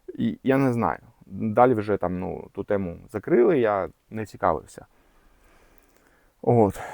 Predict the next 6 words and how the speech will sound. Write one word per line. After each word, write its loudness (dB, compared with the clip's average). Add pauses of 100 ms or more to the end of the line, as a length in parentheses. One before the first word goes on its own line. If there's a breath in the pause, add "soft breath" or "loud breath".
що -6
це -6
значить? -8 (560 soft breath)
Це 0
значить, -6
що -2